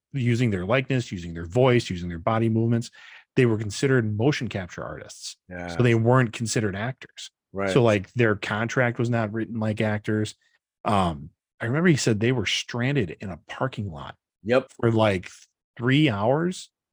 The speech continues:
Speaker 2: No food, no water.
Speaker 1: No food, no water is the, 'cause they're like, the union rules said, "Hey, we gotta get, we gotta get the, the cast, the
Speaker 2: Yeah.
Speaker 1: cast and, and off of this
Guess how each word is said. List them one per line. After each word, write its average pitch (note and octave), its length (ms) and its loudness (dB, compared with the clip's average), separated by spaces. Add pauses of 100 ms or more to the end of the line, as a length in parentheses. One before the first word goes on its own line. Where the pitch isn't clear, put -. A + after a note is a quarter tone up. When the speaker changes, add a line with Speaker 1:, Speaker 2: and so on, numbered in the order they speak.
(120)
Speaker 2:
No A2+ 260 4
food, B2+ 340 2
no G#2+ 200 0
water. A2 420 2
Speaker 1:
No C3+ 180 8
food, D3 360 4
no C3 160 2
water B2+ 400 2
is A2 260 -2
the, G#2 160 -14
'cause A2 160 -6
they're A#2 140 2
like, G2 200 0 (480)
the A#2 80 -2
union A#2 320 2
rules C#3+ 200 2
said, G2+ 160 -4
"Hey, C3 140 -4
we G#2+ 160 -4
gotta C3 200 0
get, G#2 280 -2 (280)
we B2 100 2
gotta B2+ 180 2
get G#2 140 -2
the, F#2 320 -8
the A2+ 100 -4
cast, - 720 -4 (120)
the - 80 -6
Speaker 2:
Yeah. - 100 -10
Speaker 1:
cast B2+ 360 0
and, F2+ 220 -10 (200)
and F2+ 400 -2 (120)
off G#2+ 280 2
of G2+ 220 -2
this F#2+ 420 -4